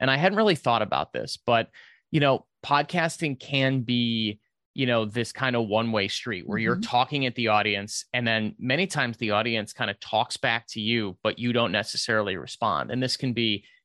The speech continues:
Speaker 1: in a comment section on a website. This can be, you know, via an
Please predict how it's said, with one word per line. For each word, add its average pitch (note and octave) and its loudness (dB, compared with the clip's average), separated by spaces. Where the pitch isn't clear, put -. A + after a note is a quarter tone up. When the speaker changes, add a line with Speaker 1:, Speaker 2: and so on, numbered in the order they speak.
Speaker 1:
in A#2+ 0
a G2+ 0
comment B2 0
section A#2+ -2
on G2+ 2
a A2 -6
website. C3 2
This - -10
can A2+ -4
be, G#2+ 0
you B2 2
know, G#2 2
via A2 2
an G#2+ -4